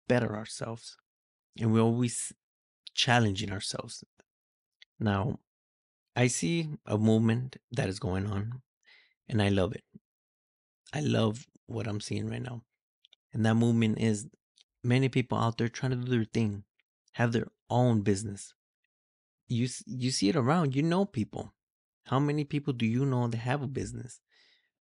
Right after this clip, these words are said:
that are trying to do something, pop-up shops every weekend, or selling something online? How many people? Because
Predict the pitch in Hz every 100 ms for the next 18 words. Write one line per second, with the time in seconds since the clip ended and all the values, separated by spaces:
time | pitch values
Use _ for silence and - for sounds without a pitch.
0 | _ - 98 - 123 123 117 123 127 117
1 | 110 104 - - 113 123 - - - -
2 | - 117 113 120 117 - 123 - _ _
3 | _ _ _ _ 101 - 123 120 107 113
4 | 110 104 98 107 104 98 - _ _ _
5 | _ _ 123 135 135 - 127 - _ _
6 | _ _ _ _ _ _ - 110 117 101